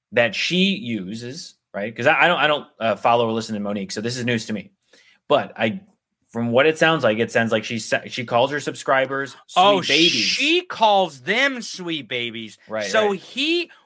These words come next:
Speaker 2: wait a second, you're telling me Matt Walsh appropriated the
Speaker 1: Yep.
Speaker 2: fucking fr-
Speaker 1: That's what I said. He stole this phrase
Speaker 2: God
Speaker 1: from a black
Speaker 2: damn.
Speaker 1: woman. I mean, it only makes more sense that this
Speaker 2: Now,
Speaker 1: guy would be the person that
Speaker 2: yeah.
Speaker 1: would do it.
Speaker 2: See, I thought it had to do with this sick obsession with children,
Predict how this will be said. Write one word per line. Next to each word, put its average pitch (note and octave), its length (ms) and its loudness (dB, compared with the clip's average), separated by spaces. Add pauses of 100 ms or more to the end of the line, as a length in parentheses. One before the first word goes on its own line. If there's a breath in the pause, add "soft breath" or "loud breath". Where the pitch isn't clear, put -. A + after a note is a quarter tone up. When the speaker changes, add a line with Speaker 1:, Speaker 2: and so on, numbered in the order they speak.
Speaker 2:
wait D4 280 4
a D#4+ 60 2
second, A3 400 2
you're D#4 280 0
telling C4+ 440 0
me A3+ 220 -4
Matt G3+ 420 0
Walsh G3 400 2
appropriated F3+ 960 -2
the D3+ 60 -2
Speaker 1:
Yep. B2 120 -6
Speaker 2:
fucking C#3+ 480 0
fr- C3 100 -10 (100)
Speaker 1:
That's B2+ 140 -2
what F3+ 80 6
I - 20 4
said. G3+ 240 2
He D#3+ 140 2
stole F3 560 -2
this E3+ 200 -6
phrase F#3 220 0
Speaker 2:
God G3+ 380 6
Speaker 1:
from D#3+ 100 -2
a - 20 -16
black D#3+ 280 0
Speaker 2:
damn. A3+ 520 2
Speaker 1:
woman. A2+ 140 -6
I - 20 0
mean, C#3 140 0
it D3 80 -2
only F#3+ 200 0
makes E3 320 -4
more C3 220 -6
sense F3 440 -4
that A#2 180 -4
this C#3 120 -2
Speaker 2:
Now, G3+ 360 4
Speaker 1:
guy F3 60 6
would E3 100 2
be - 100 -2
the F#3 60 -2
person F#3 180 2
that D#3+ 240 2
Speaker 2:
yeah. G#2 60 -2
Speaker 1:
would G2 120 -8
do D3+ 220 -2
it. - 220 -10 (160)
Speaker 2:
See, - 220 -4
I A#3+ 100 4
thought B3 220 4
it F#3+ 60 2
had G3+ 120 2
to F#3 60 -8
do E3+ 160 -6
with G3 140 -2
this E3+ 160 -2
sick - 280 -2
obsession E3+ 500 -4
with B2+ 120 -12
children, D3+ 440 -6